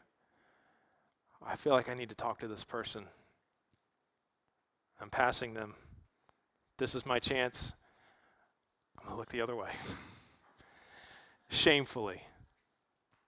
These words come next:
Disobediently. Look the other way.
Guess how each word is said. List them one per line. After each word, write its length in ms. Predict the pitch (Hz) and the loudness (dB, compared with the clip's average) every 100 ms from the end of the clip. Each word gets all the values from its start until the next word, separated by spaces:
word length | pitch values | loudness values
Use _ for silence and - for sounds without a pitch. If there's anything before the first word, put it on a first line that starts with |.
| _ _ _ _ _ _ _ _ _ _ _ _ _ _ _ _ 113 | _ _ _ _ _ _ _ _ _ _ _ _ _ _ _ _ 0
Disobediently. 960 | 139 - 131 123 131 127 110 101 92 - - - _ _ _ _ _ _ _ _ _ _ _ _ _ | 2 4 2 0 0 0 -4 -8 -14 -16 -20 -20 _ _ _ _ _ _ _ _ _ _ _ _ _
Look 240 | 117 120 | -6 -4
the 160 | - 117 | -4 -4
other 200 | 110 110 | -4 -6
way. 280 | 101 95 | -8 -10